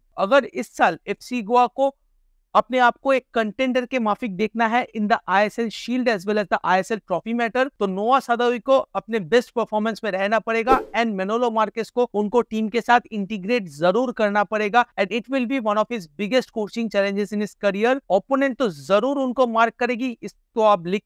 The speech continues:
के ले सकते हो मुझसे। क्या नोआ ओपोनेंट के चक्रव्यूह को भेद के अर्जुन की तरह निकल पाएंगे? So ये आपको जानने के लिए देखना पड़ेगा आईएसएल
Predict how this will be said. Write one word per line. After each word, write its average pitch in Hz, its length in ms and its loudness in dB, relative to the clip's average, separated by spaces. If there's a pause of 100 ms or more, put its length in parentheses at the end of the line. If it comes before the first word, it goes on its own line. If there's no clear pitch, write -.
के 254 100 2
ले 233 140 2
सकते - 280 -6
हो 226 60 2
मुझसे। 220 340 -4
क्या 254 440 2 (320)
नोआ 214 240 4
ओपोनेंट 226 520 -2
के 240 80 -2
चक्रव्यूह 214 480 -4
को 220 120 -2
भेद 175 300 -4 (140)
के 226 160 0 (360)
अर्जुन 185 300 0
की 214 100 -6
तरह 220 180 2
निकल 240 380 2
पाएंगे? 247 360 0
So 208 220 -6
ये 214 240 0
आपको 233 320 0
जानने 196 320 -2
के 208 120 -6
लिए 202 120 0
देखना 185 340 -2
पड़ेगा 190 440 0 (120)
आईएसएल 220 500 2